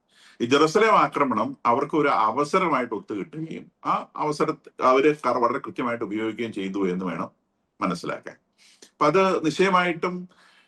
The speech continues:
അറബ് റീജിയനിൽ അത് ഡിസ്റ്റർബൻസ് ഉണ്ടാക്കും എന്നുള്ളത് ഉറപ്പാണ്. അറേബ്യൻ രാജ്യങ്ങളുടെ ഒക്കെ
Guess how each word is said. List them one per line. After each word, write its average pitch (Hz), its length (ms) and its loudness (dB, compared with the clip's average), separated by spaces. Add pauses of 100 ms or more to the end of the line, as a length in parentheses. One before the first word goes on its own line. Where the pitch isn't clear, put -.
അറബ് 160 420 4
റീജിയനിൽ 165 460 2
അത് 160 280 2 (300)
ഡിസ്റ്റർബൻസ് 156 440 -2
ഉണ്ടാക്കും 139 360 -4
എന്നുള്ളത് 139 240 -8
ഉറപ്പാണ്. 143 360 -2 (640)
അറേബ്യൻ 139 300 0
രാജ്യങ്ങളുടെ 139 440 -2
ഒക്കെ 135 480 -6